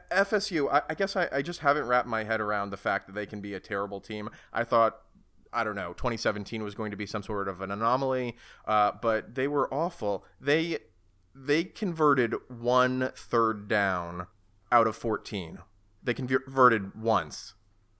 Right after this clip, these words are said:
So, uh, here, here's the question I have. Uh, not, not to beat a dead horse, uh,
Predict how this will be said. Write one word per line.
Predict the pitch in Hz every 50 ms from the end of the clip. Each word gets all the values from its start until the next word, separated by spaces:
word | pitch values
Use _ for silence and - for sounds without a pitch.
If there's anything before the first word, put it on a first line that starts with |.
| _ -
So, | - - 196 175 165 156 143 -
uh, | - - - - -
here, | 165 156 220 226 -
here's | - 170 214 226 151
the | 131 160 165
question | 151 - 151 139 - 131 117
I | 113 117 113
have. | 107 110 101 98 98 95 - - - - - _ _ _
Uh, | 123 123 120 117 -
not, | 131 143 151 165 - - -
not | 139 143 156 156 -
to | 160
beat | 139 135 123 127 123 - _
a | 117 110
dead | 113 107 101 98
horse, | 92 107 101 98 95 98 - - - - - -
uh, | 104 104 98 95 95 92